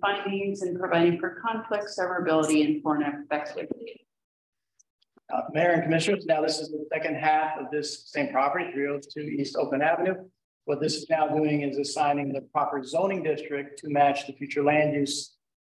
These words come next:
Speaker 2: um, land use you just approved for that property commercial.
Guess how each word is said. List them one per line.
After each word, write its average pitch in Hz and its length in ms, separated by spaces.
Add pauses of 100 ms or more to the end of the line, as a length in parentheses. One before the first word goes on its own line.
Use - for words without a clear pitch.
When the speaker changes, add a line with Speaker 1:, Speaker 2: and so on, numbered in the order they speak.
(160)
Speaker 2:
um, 131 380
land 139 280
use 135 220
you 135 80
just 139 220
approved 143 400
for 143 120
that 135 160
property 131 420
commercial. 160 460